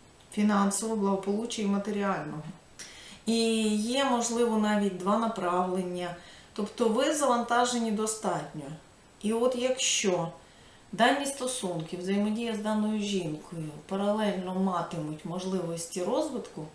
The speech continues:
і вони не будуть тягарем по відношенню до ситуації в вашому житті, то ви зможете в подальшому розраховувати на перспективу взаємодії з даною жінкою.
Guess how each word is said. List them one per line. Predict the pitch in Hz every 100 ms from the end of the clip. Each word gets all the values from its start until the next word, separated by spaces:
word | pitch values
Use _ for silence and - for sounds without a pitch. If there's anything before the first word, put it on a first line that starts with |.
| - - - -
і | 247
вони | 277 302 302
не | 302
будуть | 277 285 233 214 202 - - -
тягарем | 240 233 247 233 196 170 165 170 -
по | 202
відношенню | 190 208 208 208 202 190
до | 190
ситуації | 202 196 202 185 170 185 175
в |
вашому | 170 170 175 175
житті, | 190 202 349
то | 349 254
ви | 233 294
зможете | 302 277 247 214 202 190 196
в | 196
подальшому | - 185 175 165 160 - 208 269 302 - - - - - - - -
розраховувати | 220 214 233 240 285 302 262 240
на | 240
перспективу | 240 247 247 - 262 - 220 196 170 185 208 - -
взаємодії | 214 190 196 196 196 254 269
з | 208
даною | 202 202 202 190
жінкою. | 175 151 - 180